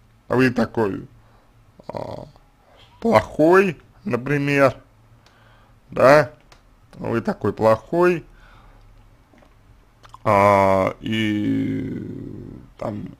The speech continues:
к вам относятся так, потому что вы такой вот плохой. Хотя на самом деле это не так, да, и относятся к вам, м,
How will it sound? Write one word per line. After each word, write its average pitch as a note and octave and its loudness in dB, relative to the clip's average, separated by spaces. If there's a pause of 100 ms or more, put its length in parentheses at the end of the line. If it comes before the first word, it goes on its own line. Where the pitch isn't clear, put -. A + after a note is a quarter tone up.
(140)
к - -12
вам C#3 2
относятся A#2+ -2 (440)
так, C#3 6
потому A2+ -6
что G#2 -4
вы A2+ -2 (1200)
такой A2+ 4
вот G#2 -4 (380)
плохой. A#2+ 0 (680)
Хотя - -8
на A2 -6
самом C3 -6
деле A2 0
это A2 -6 (720)
не - -6
так, E3 6
да, A#2+ 4
и G#2 2
относятся B2 -6
к - -16
вам, G#2+ -4 (440)
м, - -20